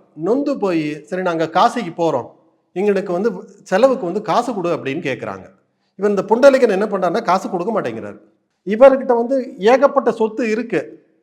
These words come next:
ஆனா இவர் கொடுக்க மாட்டேங்கிறாரு. சரி, இவர்கிட்ட அம்மா என்ன பண்றாங்கன்னா, அம்மாவும் அப்பாவும், "சரி, நம்ம நடந்தே போகலாம்" அப்படின்ட்டுன்னு எங்கேருந்து, தமிழ்நாட்டிலேருந்து காசிக்கு நடந்து போறாங்க. எவ்வளவு தூரம்?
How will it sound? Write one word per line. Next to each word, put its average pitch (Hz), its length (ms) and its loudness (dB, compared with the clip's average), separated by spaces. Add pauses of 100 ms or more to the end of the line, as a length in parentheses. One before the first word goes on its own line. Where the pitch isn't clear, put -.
ஆனா 233 200 4
இவர் 233 220 6
கொடுக்க 190 340 -2
மாட்டேங்கிறாரு. 113 360 -12 (320)
சரி, 277 320 4
இவர்கிட்ட 277 140 2
அம்மா 240 280 2
என்ன 220 140 0
பண்றாங்கன்னா, 190 360 -2
அம்மாவும் 202 400 0
அப்பாவும், 196 280 0
"சரி, 247 180 -2
நம்ம 202 180 0
நடந்தே 185 440 0
போகலாம்" 151 540 0
அப்படின்ட்டுன்னு 160 600 -2 (800)
எங்கேருந்து, 226 800 2
தமிழ்நாட்டிலேருந்து 220 1000 0 (100)
காசிக்கு 220 480 0
நடந்து 190 300 -2
போறாங்க. 127 440 -4 (960)
எவ்வளவு 220 420 4
தூரம்? 196 500 0